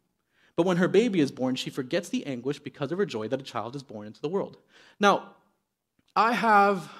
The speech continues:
what you might call secondhand experience with this illustration.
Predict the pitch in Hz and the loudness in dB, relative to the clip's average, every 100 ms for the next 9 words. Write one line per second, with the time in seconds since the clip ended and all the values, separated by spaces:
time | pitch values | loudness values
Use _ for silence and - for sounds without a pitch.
0 | - _ - 165 - 175 165 - 180 160 | -20 _ -8 -8 -4 -2 -2 -2 0 2
1 | 143 139 - _ _ _ _ _ _ - | 2 -2 -8 _ _ _ _ _ _ -2
2 | - - 240 202 233 240 254 - - 254 | 0 0 -2 0 0 0 -2 -6 -6 -4
3 | 277 311 - - _ _ _ _ _ _ | -2 -6 -10 -16 _ _ _ _ _ _
4 | _ - 220 233 254 240 - 254 - 277 | _ 0 0 2 -2 -4 -6 -10 -10 -12